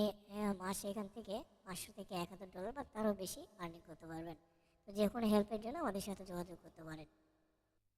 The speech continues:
এছাড়াও আরও কিছু সাইট আছে, আমি যদি আপনাদের দেখাই, দেখুন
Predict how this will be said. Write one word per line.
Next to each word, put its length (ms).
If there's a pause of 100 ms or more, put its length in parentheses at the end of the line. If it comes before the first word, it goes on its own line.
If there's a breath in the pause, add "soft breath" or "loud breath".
(380)
এছাড়াও 460
আরও 260
কিছু 200
সাইট 360
আছে, 200
আমি 120
যদি 200
আপনাদের 420
দেখাই, 360 (1600)
দেখুন 200